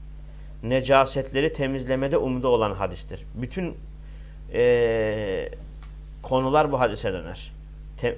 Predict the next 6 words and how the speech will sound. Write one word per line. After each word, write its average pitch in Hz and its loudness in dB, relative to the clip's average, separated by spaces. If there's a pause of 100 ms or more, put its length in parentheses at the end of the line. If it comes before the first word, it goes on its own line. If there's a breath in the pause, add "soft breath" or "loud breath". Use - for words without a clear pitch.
(160)
necaseti 113 0
temizleme 101 -2
babında. 87 -4 (640 loud breath)
Bu 131 -2 (1080)
mihenk 120 2
taşıdır. 95 -4